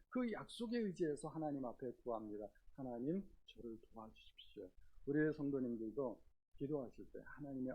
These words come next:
언약을 붙들고 꼭 기도하시기 바랍니다. 하나님께서 기뻐하시고 반드시 이루어 주시리라 믿습니다. 하나님 아버지, 오늘도 저희에게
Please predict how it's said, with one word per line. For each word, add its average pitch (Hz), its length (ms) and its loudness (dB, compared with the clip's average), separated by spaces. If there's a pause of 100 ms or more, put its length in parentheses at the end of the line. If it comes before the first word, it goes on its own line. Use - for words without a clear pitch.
(120)
언약을 180 480 2
붙들고 139 600 0 (280)
꼭 - 260 -12
기도하시기 110 600 -8
바랍니다. 95 500 -10
하나님께서 123 540 -2 (120)
기뻐하시고 123 800 0 (200)
반드시 113 600 0 (220)
이루어 120 360 6
주시리라 110 680 0 (180)
믿습니다. 90 600 -8 (1900)
하나님 143 320 8
아버지, 127 400 8 (300)
오늘도 127 420 4
저희에게 113 800 2